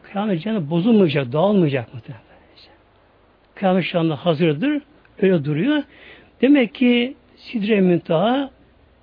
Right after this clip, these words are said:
onun yukarısı o alemlerde kıyamete kopmayacak orada. Ancak kıyamet muhtemelen kopacak. Kopacak orada. İşte bilim,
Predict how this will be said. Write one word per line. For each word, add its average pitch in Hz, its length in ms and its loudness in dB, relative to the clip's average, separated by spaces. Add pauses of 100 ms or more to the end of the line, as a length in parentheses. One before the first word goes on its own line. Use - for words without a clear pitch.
(220)
onun 220 300 2
yukarısı 170 600 -2
o 233 120 -2
alemlerde 160 840 0 (680)
kıyamete 202 420 -2
kopmayacak 131 600 -6
orada. 117 280 -20 (1300)
Ancak 160 360 -2
kıyamet 247 280 -4 (320)
muhtemelen 165 500 -6
kopacak. - 360 -20 (520)
Kopacak 135 400 -8
orada. 175 340 -6 (2500)
İşte 269 520 0 (2250)
bilim, 214 600 0